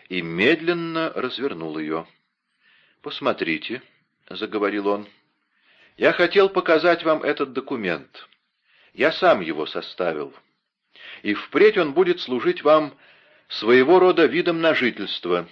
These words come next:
так как я согласен сохранить вам жизнь". Он перевёл глаза с миледи на бумагу и вслух прочитал: "Приказ отвезти в". "Для названия, куда именно оставлен пробел",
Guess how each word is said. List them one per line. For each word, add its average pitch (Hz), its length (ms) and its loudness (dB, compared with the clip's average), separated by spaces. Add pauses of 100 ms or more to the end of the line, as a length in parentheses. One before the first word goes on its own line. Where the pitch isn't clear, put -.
(140)
так 107 240 -2
как 107 240 -2
я 104 180 2
согласен 107 600 0
сохранить 92 520 -4
вам 117 180 -2
жизнь". - 400 -10 (720)
Он 156 180 2
перевёл 147 400 4
глаза 113 420 4
с - 120 -10
миледи 95 380 -2
на 80 100 -6
бумагу 170 540 -2 (360)
и 127 100 0
вслух - 360 -2
прочитал: 104 640 2 (920)
"Приказ 156 580 2
отвезти 143 720 -4
в". 151 500 -2 (1900)
"Для 101 200 2
названия, 131 560 2
куда 120 280 2
именно 120 500 -2
оставлен 113 500 -4
пробел", 104 480 0